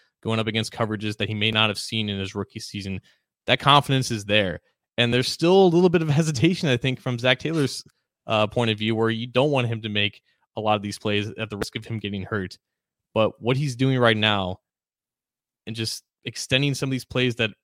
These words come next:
are, are either broken or maybe could have been dead if it was last year or something like that, or maybe earlier this season when he wasn't fully trusting his knee, that component added to this offense, especially when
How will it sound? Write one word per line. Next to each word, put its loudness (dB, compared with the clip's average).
are, -10
are -6
either -8
broken 0
or 0
maybe 0
could -8
have -8
been -10
dead 2
if -8
it -4
was -6
last 0
year -2
or 0
something -8
like -4
that, 0
or 0
maybe -2
earlier 2
this -4
season -6
when -4
he -6
wasn't -4
fully 0
trusting -4
his -8
knee, -2
that 2
component 0
added 0
to -6
this -4
offense, -2
especially -2
when 2